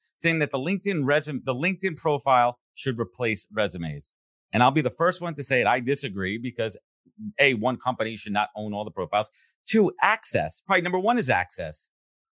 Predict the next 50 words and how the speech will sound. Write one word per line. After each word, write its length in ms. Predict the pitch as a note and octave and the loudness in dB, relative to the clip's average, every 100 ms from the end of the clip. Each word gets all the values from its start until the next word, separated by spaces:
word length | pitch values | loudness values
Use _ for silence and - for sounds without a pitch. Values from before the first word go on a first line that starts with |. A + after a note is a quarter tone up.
| _ _ _ _ _ | _ _ _ _ _
It's 120 | B2+ | 0
a 60 | G3 | 6
lot 180 | G3+ G#3 | 6 6
easier 240 | G3 G3+ | -2 -4
for 100 | F3+ | -6
someone 280 | F3 F#3+ F#3 | -2 -2 -2
to, 80 | F3 | -4
who 260 | D#3+ E3+ E3 | -2 -2 0
lives 240 | F3+ E3 | -2 -2
in 80 | D#3+ | -2
an 80 | D3+ | 2
area 200 | F3+ E3+ | 2 2
where 120 | C#3 | 0
they 100 | C#3+ | -2
don't, 260 | D3+ C#3+ - - | -6 -10 -14 -6
you 120 | D3 | 0
know, 220 | C3+ - _ _ _ - | 0 -2 _ _ _ 0
they 100 | D#3 | 2
may 180 | F3+ E3+ | 4 2
not 220 | D3+ D#3 | 0 0
have, 180 | D#3 D#3+ B2 _ | 2 -2 -6 _
you 100 | D3+ | -6
know, 180 | D#3+ C#3 - _ A#2 A2 | -2 -2 -6 _ -18 4
Wi-Fi, 580 | C3 F3 F#3 A2 F#2 A2 | 6 6 4 0 2 0
and 180 | C3 | -2
then 100 | C3+ | -4
they 80 | C3+ | -6
can 100 | D3 | -4
only 140 | D#3 D3+ | -4 -2
go 80 | |
to 40 | D3+ | 0
their 100 | C3 | 2
library 400 | A#2 D#3 D3 B2+ | 4 4 4 -2
to 40 | |
send 220 | A2+ C#3+ C3 | -2 -4 -4
their 80 | |
resume 440 | A#2 D#3+ E3+ C3 F#2 | 0 0 0 -2 0
out. 280 | F2 A2 D3 | 2 0 -2
You 60 | |
know, 100 | D3+ | -6
you 120 | D#3 | -6
can't 220 | D3+ F3 E3+ | -8 -6 -4
have 140 | E3+ | -6
it 40 | |
in 60 | E3+ | -6
one 140 | E3+ | -8
place. 280 | E3+ F#3+ D3+ - _ _ | -6 -4 -4 -6 _ _
Kelly, 200 | - F#3+ | 0 2
what 120 | F3+ | 2
are, 60 | G#3+ | 0